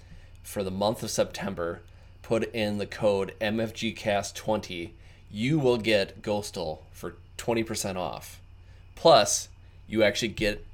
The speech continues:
free international shipping to anywhere. It's a game that we've talked about when I rev-,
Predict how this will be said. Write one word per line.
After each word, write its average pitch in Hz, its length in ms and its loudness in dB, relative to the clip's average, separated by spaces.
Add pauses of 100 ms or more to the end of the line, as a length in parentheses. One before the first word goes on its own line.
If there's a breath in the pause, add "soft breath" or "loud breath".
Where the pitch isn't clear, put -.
(100)
free 131 320 -2
international 101 680 -2
shipping - 380 -10 (480 soft breath)
to - 160 -6
anywhere. 87 440 -8 (200)
It's 104 220 -4
a 120 60 -2
game 113 240 4
that 101 180 2
we've 104 140 -4
talked 104 240 2
about 107 280 4
when 98 360 -4
I 95 240 2
rev-, 92 320 -6